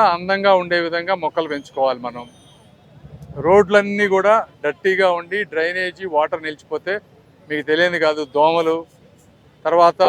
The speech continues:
అంటువ్యాధులు, డయేరియా. ఇప్పుడు కొంత జీజీహెచ్లో చూస్తే కొంతమంది అడ్మిట్ అయి ఉన్నారు. ఇట్లా రకరకాల ప్రాబ్లమ్స్ ఉన్నాయి.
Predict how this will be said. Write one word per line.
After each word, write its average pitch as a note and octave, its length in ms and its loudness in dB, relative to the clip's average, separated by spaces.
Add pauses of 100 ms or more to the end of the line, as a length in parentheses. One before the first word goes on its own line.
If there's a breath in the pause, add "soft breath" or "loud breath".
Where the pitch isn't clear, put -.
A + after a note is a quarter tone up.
(300)
అంటువ్యాధులు, D#3+ 680 2 (220)
డయేరియా. D#3 460 2 (380)
ఇప్పుడు D3 240 -16
కొంత D3 180 -10
జీజీహెచ్లో E3+ 500 -4
చూస్తే E3 260 -10
కొంతమంది D3 340 -6
అడ్మిట్ C#3 300 -8
అయి B2+ 120 -8
ఉన్నారు. B2 280 -12 (840)
ఇట్లా G3 160 2 (120)
రకరకాల F#3 440 4 (120)
ప్రాబ్లమ్స్ F3 480 2
ఉన్నాయి. F3 200 0